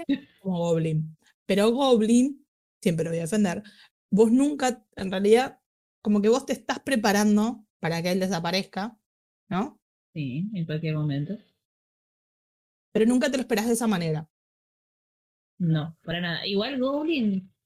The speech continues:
Speaker 2: fue una serie de veintitantos, veintiún capítulos tuvo.
Speaker 1: Veinte,
Speaker 2: No, fueron
Speaker 1: veintiún.
Speaker 2: veinte capítulos y un especial. Estuve, estábamos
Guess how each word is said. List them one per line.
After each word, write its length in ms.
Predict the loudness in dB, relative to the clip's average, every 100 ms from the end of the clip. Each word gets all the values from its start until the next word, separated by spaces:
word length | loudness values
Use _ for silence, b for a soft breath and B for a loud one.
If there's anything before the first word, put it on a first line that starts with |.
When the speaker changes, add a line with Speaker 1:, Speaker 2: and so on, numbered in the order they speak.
| _ _ -4
Speaker 2:
fue 160 | -2
una 240 | 0 -2 -4
serie 280 | -6 -2
de 180 | -2 -2
veintitantos, 840 | -2 -2 -4 -6 -6 -6 -6 -8 -12 _ _ _ -14
veintiún 360 | -8 -4 -4
capítulos 500 | -4 -6 -6 -8 -10 -8
tuvo. 320 | -8 -8 -10 _ -6
Speaker 1:
Veinte, 480 | -2 0 -2 -2 0
Speaker 2:
No, 180 | -2
fueron 240 | -2 0 0
Speaker 1:
veintiún. 180 | 0 -2
Speaker 2:
veinte 100 | -4
capítulos 540 | -4 -4 -4 -2 -4 -4
y 40 |
un 80 | -2
especial. 580 | -2 -4 -8 -6 -8 -8 -12 _ _ _ _ _ _ _ _ _ _ _ _ _
Estuve, 440 | -12 -8 -4 -4 -4
estábamos 720 | -8 -8 -6 -4 -2 -2 -4